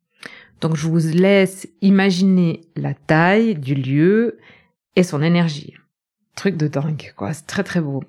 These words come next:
Euh, j'ai une vidéo, je vais, je verrai si je la mets dans les, les notes de, de l'épisode que vous trouverez sur le blog de greenheart point business. Ensuite, quand on s'est inscrit, on reçoit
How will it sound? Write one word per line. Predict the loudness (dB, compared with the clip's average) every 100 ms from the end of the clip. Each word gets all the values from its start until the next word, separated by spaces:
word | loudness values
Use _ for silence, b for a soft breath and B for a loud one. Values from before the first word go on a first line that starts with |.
| -10
Euh, | -6 -4 -2 -2 -4 -4 -4 -4
j'ai | -2 -2
une | -2
vidéo, | -2 0 0 0
je | -2
vais, | -2 -4 -6
je | -4
verrai | 0 0
si | -2 -6
je | -2
la | 0
mets | 0
dans | -2 -2
les, | -2 -4 -6
les | -4 -2
notes | -2 -2 -6 -10
de, | -6 -4 -4 -6 -8 -10 -10 -10
de | -6 -4
l'épisode | -4 -6 -6 -6 -6
que | -14 _ -18
vous |
trouverez | -18 -8 -6
sur | -6 -6
le | -4
blog | -2 -2 -2 -6
de | -6 -6
greenheart | -6 -6 -6 -6 -6 -6 -10 -18
point | -10 -6 -6 -6 -6
business. | -6 -8 -8 -10 -12 -18 B B B B B B B B B
Ensuite, | 0 2 2 0
quand | 0 0
on | -2
s'est | 0 0
inscrit, | 2 -2 -8 -4 0 4 2 0 -4 _ _ _ -2
on | 0
reçoit | 2 0 -2 -4 -2 2 2